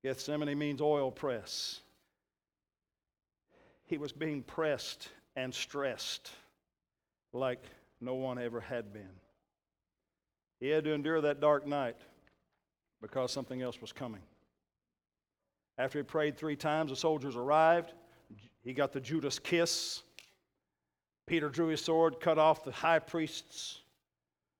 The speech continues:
servant's ear. Somebody told me the other day, he said, "You know why Jesus, why Peter cut off the high priest's servant's ear?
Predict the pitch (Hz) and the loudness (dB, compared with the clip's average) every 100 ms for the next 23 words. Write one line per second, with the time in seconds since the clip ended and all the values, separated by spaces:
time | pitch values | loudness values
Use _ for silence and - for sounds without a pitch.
0 | _ _ _ - 170 156 147 - 165 170 | _ _ _ 0 2 2 0 0 4 8
1 | 180 180 - - - - _ _ _ _ | 8 4 -2 -16 -20 -20 _ _ _ _
2 | _ _ _ _ _ _ _ _ _ _ | _ _ _ _ _ _ _ _ _ _
3 | _ _ _ 135 143 139 151 147 143 147 | _ _ _ 0 0 2 0 2 2 2
4 | 147 147 151 165 160 160 147 160 156 135 | 2 0 -2 0 4 4 4 0 0 -6
5 | 143 160 156 175 147 127 - 180 165 156 | 2 2 4 2 2 -2 -2 4 6 4
6 | 156 151 170 - 156 - 165 156 156 160 | 2 4 4 4 -2 0 2 2 0 0
7 | 175 | 0